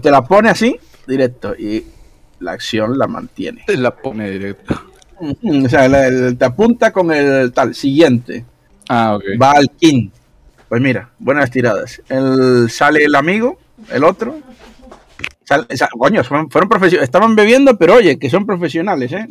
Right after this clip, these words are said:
Speaker 1: <laughs> Digo yo que no. <laughs> Salieron los dos. Reina. ¿Qué haces, Reina?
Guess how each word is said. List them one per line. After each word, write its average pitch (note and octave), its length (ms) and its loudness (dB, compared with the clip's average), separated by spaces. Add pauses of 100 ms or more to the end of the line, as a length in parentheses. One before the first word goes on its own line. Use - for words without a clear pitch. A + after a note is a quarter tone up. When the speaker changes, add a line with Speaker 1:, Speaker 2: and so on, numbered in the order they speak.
(160)
Speaker 1:
<laughs> - 200 -20
Digo F#3 180 -2
yo E3 160 0
que - 180 -20
no. - 80 -20 (420)
<laughs> A#3+ 120 -4 (1600)
Salieron G3+ 340 0
los E3 100 0
dos. - 460 -2 (680)
Reina. B2 540 -6 (280)
¿Qué E3 120 -6
haces, A#2 280 -6
Reina? B2 360 -10